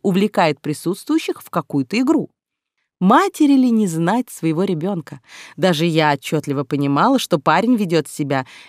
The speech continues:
несколько, м, как это, нетипично для своего обычного стиля общения. И мудрая родительница тут же подключилась к беседе, чтобы либо поддержать чада,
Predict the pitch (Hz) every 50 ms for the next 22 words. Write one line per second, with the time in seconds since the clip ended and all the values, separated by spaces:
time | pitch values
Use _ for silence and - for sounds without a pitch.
0 | _ - 208 240 247 - - - 233 220 - - 220 214 208 - - 190 190 180
1 | 175 170 165 - - 208 180 - 170 151 - - 160 147 143 131 _ _ _ _
2 | _ - 240 302 370 359 - - 359 - - 349 262 190 - - - - 165 139
3 | 127 - - 156 185 180 - 170 170 170 160 170 - - 170 151 143 165 233 -
4 | - - 330 311 302 269 - - - 170 165 175 185 - - - - 160 135 123
5 | 120 123 - _ _ _ - - - - - - - 185 196 220 254 302 302 226
6 | 247 247 240 233 240 240 247 220 269 302 320 294 - 269 233 214 208 202 190 -
7 | - 202 190 _ - 403 403 381 370 277 247 254 226 - 262 220 - 247 247 233
8 | - - 247 233 240 202 202 214 208 254 233 - - 269 247 220 151 156 - -
9 | - 180 170 151 165 170 165 143 147 139 - - 311 233 170 165 175 156 123 120
10 | 135 120 117 113 - - - 196 190 214 214 294